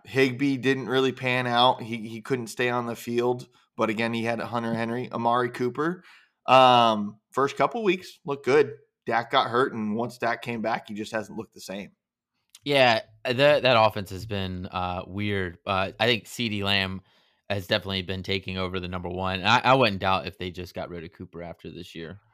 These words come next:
Speaker 1: I, but didn't they
Speaker 2: They
Speaker 1: sign
Speaker 2: just
Speaker 1: him to a huge contract?
Speaker 2: Um,
Speaker 1: I thought just a
Speaker 2: probably.
Speaker 1: couple years they had him on a co-, a huge contract,
Speaker 2: Yeah,
Speaker 1: so.
Speaker 2: but, I mean, most of that's probably, it, I think it was signing bonus and upfront.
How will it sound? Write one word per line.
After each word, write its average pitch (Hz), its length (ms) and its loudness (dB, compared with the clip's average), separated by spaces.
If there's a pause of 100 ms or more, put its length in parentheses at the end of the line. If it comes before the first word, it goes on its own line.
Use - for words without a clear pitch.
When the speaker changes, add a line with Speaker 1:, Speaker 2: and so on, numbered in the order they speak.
(140)
Speaker 1:
I, 180 160 -2
but 165 380 -6
didn't 185 260 6
they 185 120 6
Speaker 2:
They 135 60 4
Speaker 1:
sign 131 160 0
Speaker 2:
just 151 100 -2
Speaker 1:
him 165 120 -2
to 170 180 2
a 139 40 6
huge 139 460 -6
contract? 196 720 -6 (480)
Speaker 2:
Um, 135 840 0 (920)
Speaker 1:
I 143 80 0
thought 190 200 4
just 180 180 2
a - 20 -6
Speaker 2:
probably. 175 140 -2
Speaker 1:
couple 180 220 4
years 180 280 4
they 175 100 2
had 151 160 2
him 151 140 -4
on 151 220 0
a - 40 -8
co-, - 140 -8
a 139 180 2
huge 147 300 -6
contract, 156 640 -4
Speaker 2:
Yeah, 156 240 6
Speaker 1:
so. 110 80 4
Speaker 2:
but, 110 100 4
I 110 40 4
mean, 113 200 2
most 131 220 -2
of 104 40 -4
that's 101 220 -2
probably, 98 420 0 (100)
it, 98 240 -6
I 95 60 -6
think 101 120 -4
it - 20 -6
was 90 120 -10
signing 98 460 -4
bonus 87 460 -14
and 80 240 -16
upfront. 80 480 -12